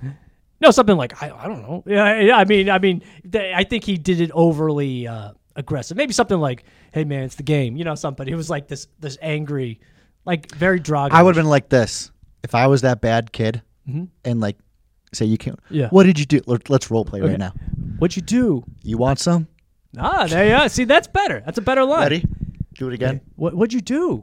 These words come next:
Speaker 2: "You're next. If
Speaker 1: There
Speaker 2: you don't shut the fuck up."
Speaker 1: See, there you go. That works better. See? There's more humanity
Speaker 2: All right, one
Speaker 1: to
Speaker 2: more
Speaker 1: it.
Speaker 2: time, one more time.
Speaker 1: Okay, yeah, Josh, Josh got a line. Okay,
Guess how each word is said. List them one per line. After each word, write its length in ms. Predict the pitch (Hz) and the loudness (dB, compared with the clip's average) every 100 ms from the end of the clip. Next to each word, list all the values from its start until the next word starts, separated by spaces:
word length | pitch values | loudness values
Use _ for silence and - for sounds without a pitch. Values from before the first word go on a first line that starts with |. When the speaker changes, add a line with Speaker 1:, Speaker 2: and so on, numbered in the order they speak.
| - | -10
Speaker 2:
"You're 280 | 107 113 113 | -4 0 2
next. 440 | 110 87 - - | 0 -2 -6 -12
If 60 | - _ _ 165 | -12 _ _ -4
Speaker 1:
There 100 | 226 | 0
Speaker 2:
you 60 | |
don't 180 | 139 113 | 0 0
shut 280 | - 151 - | 2 2 2
the 80 | - | -2
fuck 380 | - 147 113 117 | -2 0 0 -2
up." 240 | 98 - - _ _ - | -4 -6 -12 _ _ -12
Speaker 1:
See, 180 | - 294 | -6 0
there 120 | 226 | 2
you 120 | 294 226 | 2 2
go. 240 | 339 330 | 4 4
That 300 | 147 175 - | 2 -8 -6
works 240 | 247 427 - | 0 0 0
better. 360 | 220 147 113 - - - - _ - - _ - - | -2 -2 -6 -14 -20 -20 -20 _ -18 -18 _ -20 -4
See? 400 | 175 220 320 _ _ - - - | 0 0 -2 _ _ -20 -16 0
There's 160 | 170 180 | 0 2
more 180 | 214 | 2
humanity 520 | 170 185 175 180 - 233 | 2 0 2 0 0 -2
Speaker 2:
All 40 | |
right, 60 | - | -2
one 100 | - | 0
Speaker 1:
to 60 | |
Speaker 2:
more 80 | 127 | -2
Speaker 1:
it. 20 | 107 | -4
Speaker 2:
time, 80 | |
one 120 | 107 117 | -8 -8
more 100 | 110 | 0
time. 100 | 170 | 2
Speaker 1:
Okay, 300 | 185 165 170 156 | 4 2 2 0
yeah, 60 | 160 | 0
Josh, 260 | 180 185 | 2 2
Josh 220 | 196 190 | 4 2
got 180 | 202 175 | 4 4
a 40 | 175 | 4
line. 160 | 165 | 4
Okay, 220 | 165 156 | 4 2